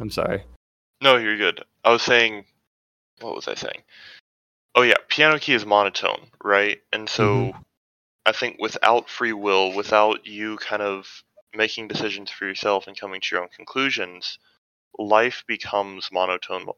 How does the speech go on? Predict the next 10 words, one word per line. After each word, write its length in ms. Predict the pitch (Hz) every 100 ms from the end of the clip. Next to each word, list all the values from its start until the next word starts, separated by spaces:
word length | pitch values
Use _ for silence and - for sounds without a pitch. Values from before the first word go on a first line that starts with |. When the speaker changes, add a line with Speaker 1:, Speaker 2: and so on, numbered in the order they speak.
| -
Speaker 2:
life 240 | 101 101
becomes 360 | 104 - 90 -
simple, 460 | - - - - _ -
it 80 |
becomes 360 | 110 104 98 - -
unsophisticated, 880 | 110 107 107 98 - - - - - - -
and 80 | 101
it, 160 | 92 - _ _ _ -
I 100 | 95
mean, 240 | 101 98